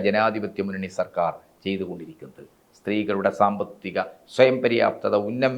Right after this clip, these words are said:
വെച്ച് ആരംഭിച്ച കുടുംബശ്രീ ഇന്ന് ലോകത്തിന് തന്നെ മാതൃകയാണ്. നാൽപത്താറ് ലക്ഷം അംഗങ്ങളുള്ള കേരളത്തിലെ കുടുംബശ്രീ പ്രസ്ഥാനം ലോകത്തിലെ തന്നെ ഏറ്റവും വലിയ സ്ത്രീ ശാക്തീകരണ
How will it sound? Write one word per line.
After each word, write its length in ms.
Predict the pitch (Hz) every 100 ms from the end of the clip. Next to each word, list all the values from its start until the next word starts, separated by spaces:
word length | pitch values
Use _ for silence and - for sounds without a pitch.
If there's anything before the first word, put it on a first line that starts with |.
| 117
വെച്ച് 220 | 113 107 107
ആരംഭിച്ച 400 | 123 113 - 107 -
കുടുംബശ്രീ 480 | 127 135 127 110 107
ഇന്ന് 180 | 107 143 160 - - - 92
ലോകത്തിന് 440 | 135 175 - 165 160
തന്നെ 140 | 147 139
മാതൃകയാണ്. 500 | 131 117 104 92 90
നാൽപത്താറ് 680 | 98 120 - 113 - 110 107 110
ലക്ഷം 280 | 117 147 147
അംഗങ്ങളുള്ള 460 | 127 127 120 110 104 90 - _ 127
കേരളത്തിലെ 460 | 160 175 170 170 156
കുടുംബശ്രീ 420 | 147 160 170 147 151
പ്രസ്ഥാനം 400 | 139 - 117 98 - - - 127
ലോകത്തിലെ 440 | 196 220 226 226 226
തന്നെ 160 | 185 165
ഏറ്റവും 260 | 151 156 139
വലിയ 180 | 135 113 - - -
സ്ത്രീ 200 | - 131 139
ശാക്തീകരണ 680 | 120 113 - 120 120 110 107